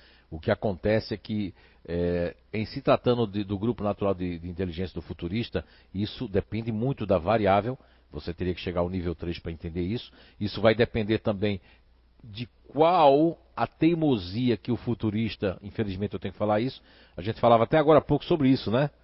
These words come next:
Sobre a teimosia dos futuristas, né, em todos os aspectos. Se o futurista é extremo, ele tem uma antena assim, ó, de imaginação. Veja, Leandro, que agora eu vou falar uma coisa positiva, que eu tenho uma inveja boa de todos os futuristas.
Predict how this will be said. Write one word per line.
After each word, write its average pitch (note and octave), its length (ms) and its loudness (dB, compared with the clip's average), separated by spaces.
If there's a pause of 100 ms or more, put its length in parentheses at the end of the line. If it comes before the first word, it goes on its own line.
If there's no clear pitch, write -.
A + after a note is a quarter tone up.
(320)
Sobre G2 240 -2
a - 40 2
teimosia A#2 500 2
dos A2 140 -6
futuristas, A2 560 -4
né, A2 80 -2
em A2 80 -6
todos A#2 220 -2
os G#2 80 -2
aspectos. G2 440 -2 (320)
Se - 140 -2
o F3+ 60 4
futurista F3+ 500 2
é - 20 4
extremo, D#3 560 4 (320)
ele B2+ 180 2
tem - 140 4
uma F3+ 140 2
antena D#3+ 400 2
assim, D#3 300 -4
ó, A#2+ 100 6
de A2 140 -4
imaginação. C3+ 760 0 (320)
Veja, D#3 360 6
Leandro, F3+ 560 6
que - 160 0
agora D3+ 220 6
eu E3+ 60 6
vou D3 60 -2
falar D#3+ 160 4
uma D#3+ 80 4
coisa D3+ 220 2
positiva, D3+ 640 0
que - 100 -10
eu D3 60 2
tenho D3 220 -2
uma C#3+ 120 -2
inveja B2 440 0
boa G#2 280 -4
de G#2 80 -10
todos A#2+ 240 -4
os A2 80 -12
futuristas. E2 600 -12